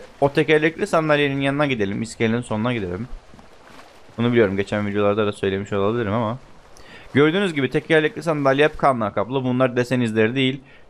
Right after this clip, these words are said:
Tekerleklerine falan bakarsanız tekerleklerinde de hep kan var. Ee, şuralara falan bakarsanız hep kan var. Ee, yani bunun pek o kadar da bir olayı yok. Hani çok anormal bir şey gözlemlenmedi burasıyla alakalı. Yani bu tekerlekli sandalyeyle alakalı.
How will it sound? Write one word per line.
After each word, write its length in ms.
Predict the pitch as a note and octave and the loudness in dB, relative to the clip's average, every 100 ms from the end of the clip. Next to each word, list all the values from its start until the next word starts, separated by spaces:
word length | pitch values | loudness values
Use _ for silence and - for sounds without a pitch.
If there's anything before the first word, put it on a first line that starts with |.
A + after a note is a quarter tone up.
| - - | -20 0
Tekerleklerine 640 | C#3+ C#3 B2+ A#2 A#2 A#2 | 0 2 2 2 2 0
falan 240 | B2+ B2 | 0 2
bakarsanız 480 | B2 - A#2 - B2 | 0 2 0 0 -4
tekerleklerinde 680 | B2 A2+ A2 A2 A#2 A2+ A2+ | -6 -2 0 0 0 2 2
de 40 | G2 | 2
hep 140 | F2+ | 0
kan 220 | G2 F#2 | -4 -2
var. 240 | F#2 B2+ - - - - - - | -2 -2 -8 -20 -20 -20 -8 2
Ee, 520 | G2+ G2 F#2+ F#2 F#2 | 4 6 6 4 2
şuralara 340 | - A#2 G#2 G#2 | 2 2 4 2
falan 240 | A2 G#2 | 2 0
bakarsanız 440 | G#2 G#2+ G2+ G2 G#2 | 0 0 0 0 0
hep 160 | G#2 | 0
kan 220 | A#2+ G#2 | 0 0
var. 180 | F#2+ B2+ - - - - - - | -2 -6 -10 -20 -20 -20 -20 -4
Ee, 80 | - | 2
yani 420 | B2 B2+ D3 D#3+ | 6 6 6 4
bunun 180 | E3+ G3 | 0 4
pek 200 | G3+ A3 - - _ - - | 4 2 -4 -20 _ -20 -8
o 100 | C#3+ | -2
kadar 240 | - F3 G#3+ | 4 6 6
da 120 | G3 | 4
bir 120 | F#3+ - | 2 4
olayı 320 | F3 F3 F#3 | 4 6 6
yok. 260 | F#3 E3+ - | 4 4 2
Hani 280 | C#3+ C3+ C3+ | 2 2 2
çok 220 | E3+ - | -2 2
anormal 500 | D3+ D3+ D3+ D#3 E3 | 2 6 4 4 2
bir 60 | C#3 | 2
şey 140 | E3+ | -2
gözlemlenmedi 800 | C#3+ C#3 C3 C#3+ D3 C#3+ A#2+ G#2+ | 4 2 4 2 2 0 0 0
burasıyla 440 | G2+ G#2+ - G#2 F#2+ | 0 0 0 2 4
alakalı. 320 | F#2+ F#2 - | 6 4 2
Yani 280 | G2 G2+ G#2 | -2 -2 -4
bu 80 | A2+ | -4
tekerlekli 480 | B2 A#2 A2+ A2+ | 0 2 2 0
sandalyeyle 480 | A#2 A2+ A2+ G#2+ G#2 | -2 2 4 4 2
alakalı. 440 | F#2+ F#2 - G2+ | 2 0 0 -2